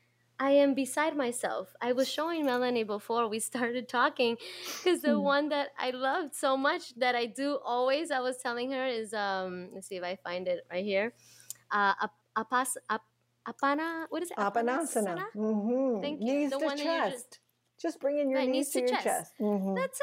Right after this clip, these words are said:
Speaker 1: it. So I open this book and I'm just like, in, in simple, right? I'm not reading paragraphs. So that knees to chest is just releasing, calming, detoxifying,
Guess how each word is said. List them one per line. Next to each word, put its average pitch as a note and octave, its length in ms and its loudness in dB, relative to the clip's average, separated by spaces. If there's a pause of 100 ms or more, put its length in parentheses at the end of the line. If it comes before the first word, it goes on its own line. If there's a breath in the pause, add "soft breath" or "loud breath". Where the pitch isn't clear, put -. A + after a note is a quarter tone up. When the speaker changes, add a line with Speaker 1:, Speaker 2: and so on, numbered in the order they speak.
(100)
Speaker 1:
it. - 80 -2 (340 soft breath)
So - 140 -4
I D4 100 0
open G#4+ 260 2 (140)
this C#4+ 120 -6
book C4+ 320 2 (140)
and C4+ 140 2
I'm C#4+ 180 4
just D4 340 -6
like, D#4 240 -4
in, - 180 0 (140)
in D#4 140 2
simple, F#4 440 0
right? A#3 200 0
I'm B3+ 120 0
not C#4+ 240 -2
reading C#4+ 320 -2
paragraphs. C4+ 800 -4 (500 soft breath)
So C4+ 200 -2
that C#4+ 300 -2 (260)
knees C#4+ 260 -4
to F4 100 -8
chest E4+ 420 -2
is G#3+ 120 -6
just G#3+ 280 -8
releasing, A3+ 800 -4
calming, D#4+ 680 -2
detoxifying, G#3+ 1120 -2